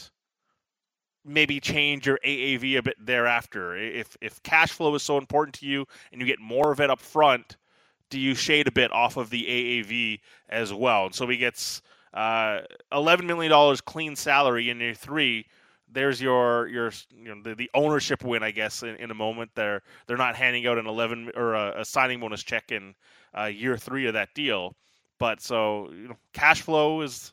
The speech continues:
a big thing that determines. So he gets twenty-two million dollars in signing bonus prior to year three of the deal, uh, and he also gets two point five salary, four point five salary, uh, in the first two years of the deal. The other consideration, uh, where some people have texted in,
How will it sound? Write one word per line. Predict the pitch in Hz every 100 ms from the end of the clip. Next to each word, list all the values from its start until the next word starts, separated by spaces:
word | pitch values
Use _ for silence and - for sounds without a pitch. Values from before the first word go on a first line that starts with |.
| _ _ -
a | 123
big | 147 -
thing | 156
that | 147 143
determines. | 131 160 156 101
So | 117
he | 147
gets | 151
twenty-two | - 170 185 170
million | 165 160 151
dollars | 143 143 131 _ -
in | 123
signing | 120 139 143 135
bonus | 135 139 -
prior | - 120 131 139 139
to | - 143 127 127 - - -
year | 127 131
three | - 135
of | 135
the | 113
deal, | 101 127 131 123 - - _ -
uh, | 107 113
and | 117
he |
also | 120 113 117
gets | 117
two | - 143
point | 127 110
five | - 110 107
salary, | - 117 120 113
four | 113 117 117
point | 113 107
five | 101 101
salary, | - 110 104 101 101 98 _ _
uh, | - 98
in | 104
the |
first | 95 113 101
two | -
years | 104 101
of | 107
the | 98
deal. | 117 98
The | 117 -
other | 220 240
consideration, | 208 170 160 127 104 - 78 _ _ _ -
uh, | 117
where | 127
some | 120 147
people | 143 139
have | 135
texted | - 131 - 127
in, | 127 98